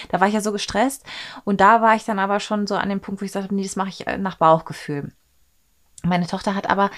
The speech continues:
rechtzeitig auch, und das mach-, hat mein Sohn auch gemacht, schon nach dem Essen so geguckt.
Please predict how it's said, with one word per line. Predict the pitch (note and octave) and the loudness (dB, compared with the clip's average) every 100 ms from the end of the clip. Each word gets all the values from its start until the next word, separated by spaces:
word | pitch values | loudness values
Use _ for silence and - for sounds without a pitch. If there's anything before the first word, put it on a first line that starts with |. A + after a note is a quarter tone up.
| - - - | -16 -20 -18
rechtzeitig | - - G3+ - - G3+ B3 - D#3+ - | -6 -4 -4 -6 -2 0 0 -2 -8 -2
auch, | D#3+ F#3 | 0 0
und | - F3+ | -4 -8
das | - | -6
mach-, | E3 - - | -8 -8 -8
hat | F3 | -2
mein | E3 | -2
Sohn | E3 - | -2 0
auch | E3 G3 | 0 0
gemacht, | A3+ G#3 G#3+ - - - - | -2 -4 -4 -14 -18 -14 -6
schon | - | 0
nach | F#3+ - | 0 0
dem | E3+ | -2
Essen | E3 - E3 | 0 0 -2
so | C#3+ | -2
geguckt. | C3 - - - - | -6 -10 -12 -12 -18